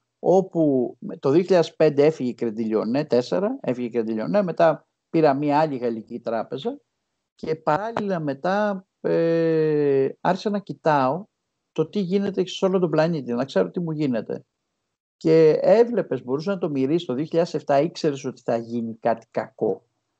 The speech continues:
Γιατί όλες οι, οι ευρωπαϊκές τράπεζες είχαν μολυνθεί πάρα πολύ από τα προγράμματα του, της, ε, κτηματαγοράς των, ε, Αμερικανών.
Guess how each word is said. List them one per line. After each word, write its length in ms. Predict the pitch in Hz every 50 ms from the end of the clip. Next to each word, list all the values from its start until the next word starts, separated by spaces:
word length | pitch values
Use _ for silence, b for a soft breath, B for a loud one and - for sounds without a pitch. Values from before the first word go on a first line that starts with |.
| _ _ _ _ -
Γιατί 360 | 120 127 127 123 - 151 151
όλες 340 | 156 156 170 170 180 175 -
οι, 200 | 143 131 123 - -
οι 100 | - -
ευρωπαϊκές 520 | 127 123 127 120 - 123 120 - 165 160
τράπεζες 320 | - 156 160 160 156 151 -
είχαν 200 | 156 160 160 160
μολυνθεί 640 | 156 139 135 127 120 120 113 117 110 - 160 147
πάρα 300 | 147 - 147 147 147 143
πολύ 440 | - 120 117 110 113 120 127 127 _ _ _ _ _ _ _ _ -
από 480 | - 131 131 - - 123 131 131 - _
τα 240 | - 135 127 123 -
προγράμματα 800 | - 127 123 110 123 139 147 156 160 160 160 - 160 156 156
του, 880 | - - 135 131 127 123 120 120 117 117 117 113 113 - - - - -
της, 260 | - - 120 - - -
ε, 240 | 127 131 131 127 -
κτηματαγοράς 880 | - - 127 123 123 117 113 120 117 113 117 117 120 131 143 151 151 -
των, 260 | - 143 135 131 127
ε, 200 | 123 120 117 113
Αμερικανών. 840 | 113 113 117 120 117 117 - 117 117 120 123 120 113 107 - - _